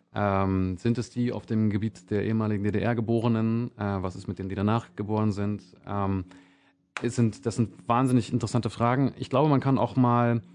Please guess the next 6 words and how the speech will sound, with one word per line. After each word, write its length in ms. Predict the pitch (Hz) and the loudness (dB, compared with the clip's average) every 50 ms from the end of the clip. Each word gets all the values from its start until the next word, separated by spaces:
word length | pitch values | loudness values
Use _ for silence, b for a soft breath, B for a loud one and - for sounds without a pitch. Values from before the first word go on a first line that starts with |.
| B B | B B
noch 140 | - 113 113 | -4 0 2
mal 120 | 127 120 | 4 6
mehr 480 | 120 117 120 123 139 147 139 135 131 117 | 6 8 8 8 6 6 4 4 2 0
sozusagen 540 | 113 117 - - 113 110 113 110 107 110 104 | -2 -6 -12 -12 -8 -4 -2 0 0 -2 -2
von 220 | - 113 113 104 | -2 -2 -2 0
Bundesregierungsseite, 1040 | 123 123 127 120 - 113 104 107 95 101 104 - - 92 95 95 - 98 95 92 | 0 0 0 0 -4 -8 -8 -6 -4 -4 -4 -4 -4 -6 -6 -6 -6 -6 -8 -8